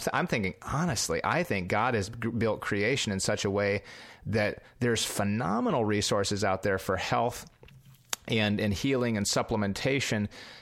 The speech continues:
And so to, to, to rule out all that and to basically, "No, medicine, you need this prescription, you need this prescription," and it's been around for, like,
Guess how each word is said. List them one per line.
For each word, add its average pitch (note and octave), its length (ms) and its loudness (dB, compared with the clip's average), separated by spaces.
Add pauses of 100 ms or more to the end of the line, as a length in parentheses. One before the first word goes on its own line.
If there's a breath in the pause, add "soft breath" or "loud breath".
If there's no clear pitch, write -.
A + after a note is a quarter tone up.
(160 loud breath)
And B2+ 200 2
so B2+ 180 2
to, A#2+ 220 0 (120)
to, A2 220 2
to - 180 0
rule C3+ 520 2
out C#3+ 260 2
all G#2+ 200 2
that G#2+ 160 4
and F#2 60 -2
to G#2 60 0
basically, G#2 300 0
"No, A#2+ 260 0
medicine, G#2+ 500 0
you G#2+ 80 -2
need G#2+ 160 0
this G#2 160 0
prescription, - 580 -2
you G#2 80 0
need G#2 120 0
this G#2+ 120 0
prescription," A2 420 0
and C3 180 0
it's A#2+ 100 -2
been B2+ 140 0
around A2+ 320 2
for, G#2+ 140 0
like, G2 260 0